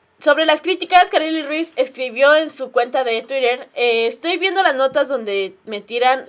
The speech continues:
porque la Marina me está cuidando. Si lo hacen es porque hay mucha gente muy intensa y pueden ac-, ocurrir accidentes. Aparte, yo pago para que me cuiden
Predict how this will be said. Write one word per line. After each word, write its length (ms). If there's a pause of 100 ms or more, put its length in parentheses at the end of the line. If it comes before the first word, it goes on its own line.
porque 360
la 120
Marina 380
me 80
está 220
cuidando. 480
Si 240
lo 100
hacen 240
es 140
porque 260
hay 140
mucha 360
gente 440
muy 260
intensa 540 (560)
y 180
pueden 360
ac-, 280
ocurrir 460
accidentes. 680
Aparte, 560
yo 200
pago 240
para 200
que 120
me 100
cuiden 500